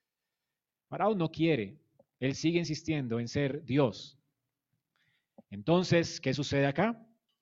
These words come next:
La palabra tiene que ser dicha, "Deja ir a mi pueblo". Moisés tiene que reclamar los derechos de Jehová sobre Israel y sobre Egipto.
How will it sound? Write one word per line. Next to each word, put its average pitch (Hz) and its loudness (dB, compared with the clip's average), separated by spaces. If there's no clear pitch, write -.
La 110 -2
palabra 180 2
tiene 160 4
que 156 -2
ser 143 0
dicha, 135 -2
"Deja 170 4
ir 139 0
a 131 -4
mi 123 -4
pueblo". 101 -10
Moisés 117 2
tiene 165 4
que 160 0
reclamar 147 2
los 156 6
derechos 143 4
de 143 4
Jehová 127 2
sobre 120 0
Israel 156 2
y 123 -2
sobre 107 0
Egipto. - -6